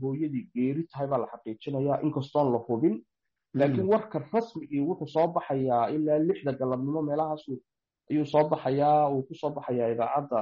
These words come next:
Speaker 1: Faransiiska iyo horta family-ga la siinayaa, aabbihii qoyska oo mar dhoweyd yimina, een, wuxuu noqonayaa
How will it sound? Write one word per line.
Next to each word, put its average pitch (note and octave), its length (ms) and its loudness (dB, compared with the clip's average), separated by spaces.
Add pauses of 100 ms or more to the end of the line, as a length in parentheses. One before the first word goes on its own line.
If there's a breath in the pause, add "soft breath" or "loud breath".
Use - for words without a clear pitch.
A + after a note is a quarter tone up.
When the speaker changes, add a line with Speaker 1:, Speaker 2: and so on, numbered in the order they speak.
(160)
Speaker 1:
Faransiiska D3 840 0
iyo C3+ 260 -2 (200)
horta F3 240 2
family-ga E3+ 440 4
la C3 120 0
siinayaa, C3 540 -4
aabbihii D#3 540 -2
qoyska C#3 440 -2 (540)
oo C3 120 2
mar F3 240 4
dhoweyd D3 320 4
yimina, C#3+ 400 -2 (220)
een, A#2 220 -4 (240)
wuxuu A#2+ 200 -12
noqonayaa B2+ 500 -2